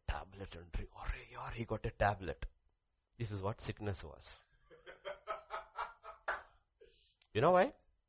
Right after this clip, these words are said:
You know why? Because the kitchen was a holy place. It was a holy place. It's a holy place. Today kitchen is not a holy place.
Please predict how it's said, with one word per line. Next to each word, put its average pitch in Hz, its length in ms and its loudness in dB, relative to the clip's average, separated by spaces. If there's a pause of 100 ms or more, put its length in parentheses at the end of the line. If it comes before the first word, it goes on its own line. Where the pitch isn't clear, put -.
(1300)
You - 80 -6
know 113 80 4
why? 127 200 2 (1000)
Because 95 200 -2
the - 60 -10
kitchen 113 320 -4
was - 160 -12
a 90 40 -10
holy 78 300 -8
place. - 560 -12 (1120)
It 87 60 -8
was 76 140 -10
a - 40 -10
holy - 600 -16
place. - 440 -18 (1600)
It's - 140 -18
a 73 40 -12
holy 71 420 -14
place. - 400 -18 (420)
Today 143 140 2
kitchen 139 260 -2
is 117 100 -4
not 113 100 0
a 85 40 -4
holy 82 200 -8
place. - 420 -18